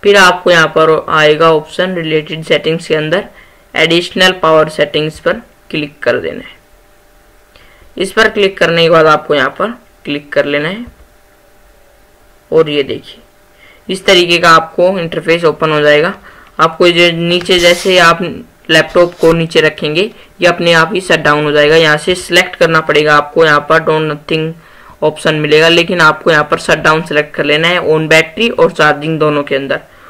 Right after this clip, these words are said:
और यहाँ से आप power button और slip button के अंदर भी जो आप चाहें वो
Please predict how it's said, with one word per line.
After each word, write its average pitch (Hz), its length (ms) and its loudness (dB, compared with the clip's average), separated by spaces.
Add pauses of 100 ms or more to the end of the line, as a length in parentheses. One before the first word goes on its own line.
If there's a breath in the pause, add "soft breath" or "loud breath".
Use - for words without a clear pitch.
(220 loud breath)
और 180 140 4
यहाँ 170 200 4
से 190 140 0
आप 180 220 2
power 175 320 6
button 175 300 2
और 170 160 2
slip 175 260 -2
button 165 320 -4
के 165 120 -2
अंदर 160 300 0
भी 175 240 -4 (460 loud breath)
जो 175 160 4
आप 170 260 4
चाहें 156 200 2
वो 175 320 2